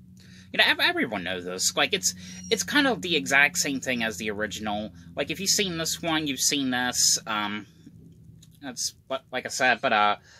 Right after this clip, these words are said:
this did get released from Scream Factory, um, you know, I, but, I mean, the only thing that, you know, the only difference is, of course, you know, obviously the actors and, of course, the color, of course, 'cause, you know, the original one didn't have colors,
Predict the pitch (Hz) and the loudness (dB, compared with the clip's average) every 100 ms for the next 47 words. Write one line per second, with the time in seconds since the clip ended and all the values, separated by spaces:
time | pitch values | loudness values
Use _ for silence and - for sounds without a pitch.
0 | - - 170 - 160 147 143 120 123 123 | -20 -6 -4 0 0 2 0 0 -2 -2
1 | 113 120 104 - 120 110 113 107 - 107 | -6 -6 -6 -2 -2 0 0 0 0 -2
2 | 104 107 95 90 90 90 - - - _ | -2 -2 -2 -2 -2 -8 -14 -20 -20 _
3 | - - - 101 101 113 170 - - - | -20 -16 -6 -2 0 0 -2 -6 -18 -20
4 | - _ _ 214 - 202 196 180 170 214 | -20 _ _ -6 -2 -2 -2 -4 -2 0
5 | 254 - 226 190 151 139 - _ _ _ | -2 0 -4 0 -2 -2 -14 _ _ _
6 | _ - - - - - _ _ _ _ | _ -20 -20 -20 -20 -20 _ _ _ _
7 | - - _ - 196 175 196 214 170 185 | -20 -20 _ 4 4 6 2 2 4 2
8 | - 170 180 143 - 143 135 - 135 123 | 2 -2 -2 -4 -4 -2 0 0 2 2
9 | 120 - - - 110 139 127 - 127 101 | 2 -6 -16 -8 2 2 2 -4 -4 -2
10 | 104 104 104 110 107 107 107 123 113 - | 0 0 0 -4 -6 -8 -6 -4 -4 -6
11 | - 127 110 98 95 107 101 - 107 107 | -2 0 2 0 -4 -4 -6 -4 -6 -2
12 | 104 98 98 98 104 101 95 101 92 98 | -2 -2 -4 -4 -4 -4 -4 -2 0 2
13 | 98 - 104 98 92 92 | 0 -2 -4 -2 -4 -6